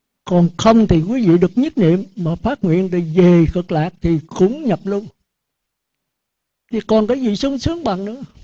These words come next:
Quý vị là may mắn vô cùng, tôi thấy cái trà vinh này quý vị may mắn vô cùng, quý vị vô đây được vậy là hay lắm. Ở ngoài người ta kiếm ăn từng bữa toát mồ hôi. Đâu có để rảnh như quý vị vô đây ngồi về cặp đất sao?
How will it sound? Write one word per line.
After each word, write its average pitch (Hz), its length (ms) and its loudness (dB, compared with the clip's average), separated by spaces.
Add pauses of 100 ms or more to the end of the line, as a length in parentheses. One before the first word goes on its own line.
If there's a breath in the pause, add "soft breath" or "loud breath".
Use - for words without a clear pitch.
(1600)
Quý 262 160 -6
vị 185 100 4
là 220 180 2
may 220 240 2
mắn 254 280 -2
vô 226 140 -4
cùng, 175 220 -4
tôi 180 100 -8
thấy 226 160 -8
cái 254 180 -6
trà 165 140 4
vinh 190 260 0
này 170 80 -8
quý 208 120 -8
vị 170 80 -6
may 190 200 -4
mắn 226 260 -8
vô 185 120 -8
cùng, 175 240 -10
quý 208 180 -6
vị 175 200 0
vô 190 180 0
đây 180 200 4
được 160 160 2
vậy 170 240 0
là 165 200 2
hay 175 240 -2
lắm. 226 200 -10 (840)
Ở 185 100 -4
ngoài 165 320 2
người 156 100 2
ta 185 100 0 (120)
kiếm 294 200 0
ăn 196 340 0
từng 165 220 0
bữa 190 260 0
toát 285 360 -6
mồ 190 140 0
hôi. 175 260 -2 (1300)
Đâu 190 140 -4
có 208 120 -4
để 196 260 0
rảnh 214 320 0
như 202 100 2
quý 220 180 -6
vị 175 220 -2
vô 196 120 0
đây 190 180 2
ngồi 170 320 -2
về 175 240 2
cặp 180 220 -6
đất 240 160 -8 (100)
sao? 175 140 -14